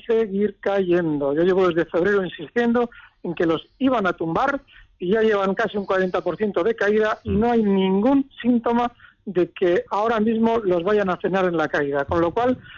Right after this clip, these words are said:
bueno, pues hay que seguir bajistas. Ahora poco a poco la gente se irá apuntando al movimiento bajista. Nos estarán,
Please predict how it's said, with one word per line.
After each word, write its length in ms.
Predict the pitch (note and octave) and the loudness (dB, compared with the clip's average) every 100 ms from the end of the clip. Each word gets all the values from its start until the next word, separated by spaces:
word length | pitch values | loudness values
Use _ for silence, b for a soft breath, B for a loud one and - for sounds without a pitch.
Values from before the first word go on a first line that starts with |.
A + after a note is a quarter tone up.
| B B | B B
bueno, 300 | C#4 C4+ E4 | -2 -2 -2
pues 180 | - G3 G#3 | -2 0 0
hay 120 | B3 | 0
que 140 | A#3+ | -2
seguir 240 | - A#3+ B3 | 0 0 0
bajistas. 420 | G#3+ - - D#4 G3 | 2 0 0 -2 0
Ahora 240 | B3+ B3 | -2 -2
poco 220 | C4 A#3 | -4 -4
a 80 | G#3 | -4
poco 220 | A3+ A3 | -2 0
la 100 | F#3+ | 0
gente 240 | - G#3+ F#3 | 0 -2 0
se 60 | |
irá 120 | G3 G#3 | 0 -2
apuntando 520 | G3+ F#3 G3+ F#3+ F3+ | -2 -2 -2 0 -2
al 80 | E3+ | 0
movimiento 400 | E3+ F3 F#3+ G3 | 0 2 2 0
bajista. 460 | G3 C4 A3+ - | -2 -2 -2 -2
Nos 180 | D4 F#3 | 0 0
estarán, 360 | D#3+ F3 F3 | -2 -2 0